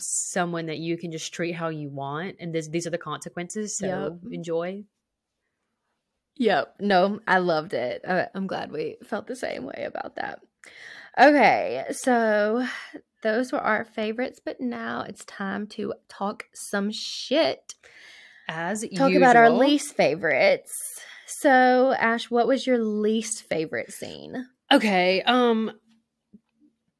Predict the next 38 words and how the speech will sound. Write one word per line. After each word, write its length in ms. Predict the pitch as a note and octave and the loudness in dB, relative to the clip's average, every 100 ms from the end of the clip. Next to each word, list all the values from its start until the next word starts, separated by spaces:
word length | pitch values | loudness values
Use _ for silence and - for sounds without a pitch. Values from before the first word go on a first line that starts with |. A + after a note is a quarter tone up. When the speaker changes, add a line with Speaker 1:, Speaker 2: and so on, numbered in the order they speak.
| _ - | _ 2
Speaker 1:
this 420 | C4 D4+ - - - - | 4 4 0 -6 -12 -6
wasn't 480 | B3+ C4+ A#3 A3 - _ - | -4 -2 -2 -4 -6 _ -8
overall 520 | F#3+ F#3+ F3+ F3 F3+ | -4 -2 -2 0 -2
a 60 | F3 | -4
negative 420 | E3 D#3+ F3 E3+ | -6 -6 -4 -6
scene. 240 | - E3+ E3 | -6 -6 -8
I 60 | |
just 160 | F3+ - | -10 -8
didn't 260 | F3 - | -8 -8
like 420 | E3 D#3 D#3 D3+ - | -8 -8 -8 -10 -10
the 100 | E3 | -8
way 160 | D#3+ | -6
it 160 | - _ - | -8 _ -12
ended. 480 | F3 F3 E3 E3 E3+ | -8 -4 -4 -4 -4
But, 160 | F#3 | -2
like, 200 | F#3+ F#3 - | -2 -4 -8
when 240 | F3+ G3+ G3 | -6 -6 -4
she's 280 | - A3 | -4 -2
at 320 | C4 C4+ - _ _ _ _ | -2 -4 -8 _ _ _ _
one 160 | G3+ G3+ | -6 -4
of 80 | G3 | -2
the 80 | F#3+ | -6
court 360 | - F#3+ - | -8 -8 -8
meeting, 380 | E3+ D#3+ D#3+ D#3+ - | -8 -8 -8 -10 -6
council 380 | A#3+ A3+ - E3 | -4 -4 -6 -8
meetings, 560 | D3 D3 D3+ E3 E3+ _ - - - - | -8 -10 -10 -10 -14 _ -20 -20 -14 -6
um, 420 | F3+ E3 D3+ D#3+ _ _ _ - | -4 -2 -4 -8 _ _ _ -6
Speaker 2:
Mm-hmm. 180 | G3 F#3+ | -2 0
Speaker 1:
one 120 | G3+ | 0
of 80 | A3 | 0
the 80 | G#3+ | 0
guys 320 | F3+ F3+ F3 | 0 0 -2
in 200 | F#3 F3+ | -6 -6
the 100 | E3+ | -6
room 440 | E3 E3 D#3+ D#3+ | -6 -6 -6 -6
basically 560 | D#3+ E3+ F#3+ - E3+ - | -6 -6 -6 -6 -6 -6
insinuates 640 | F3 - F3 E3+ E3 - | -8 -6 -4 -2 -2 -4
that 240 | - D3+ | -8 -10